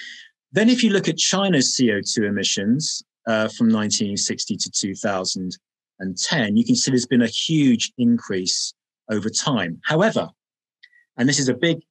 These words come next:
however, if you look at the, uh, United States, there's been a slower growth, but historically, it's still responsible for more carbon emissions than China. Now, this is very key when it comes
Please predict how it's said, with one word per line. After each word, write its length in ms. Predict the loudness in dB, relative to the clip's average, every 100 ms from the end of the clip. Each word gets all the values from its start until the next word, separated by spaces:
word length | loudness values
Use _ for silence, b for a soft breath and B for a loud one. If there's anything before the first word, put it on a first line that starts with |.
| _ -8
however, 480 | -2 0 0 -2 -4 _ _ _ _ _ _ _ _ -4
if 140 | 0
you 80 | 2
look 180 | 2 0
at 140 | 2
the, 300 | 4 4 2 0
uh, 100 | 2
United 580 | 4 6 4 2 -2 -2
States, 840 | -2 0 2 2 0 -2 -4 -6 _ _ _ _ _ _ _ _ _ -2
there's 160 | 0
been 160 | 2 2
a 80 | 2
slower 680 | 0 0 2 2 4 4 2
growth, 340 | 0 0 -2 -2
but 140 | 0 2
historically, 920 | 0 2 2 2 0 -4 -2 -2 -2 _ _ -6
it's 160 | -4
still 240 | 0 2 2
responsible 840 | 0 0 0 0 -2 2 2 0 _ _ 0
for 80 | 4
more 320 | 6 4 2
carbon 340 | 0 2 2
emissions 440 | 2 2 0 -2 -2
than 120 | -4
China. 460 | -2 -2 -2 -6 -10 _
Now, 100 | 0
this 200 | 2 2
is 140 | 0 2
very 240 | 2 2
key 500 | 0 0 0 0 -6 -10 b b b b -2
when 220 | 2 2
it 200 | 0 -2
comes 320 | 0 0 0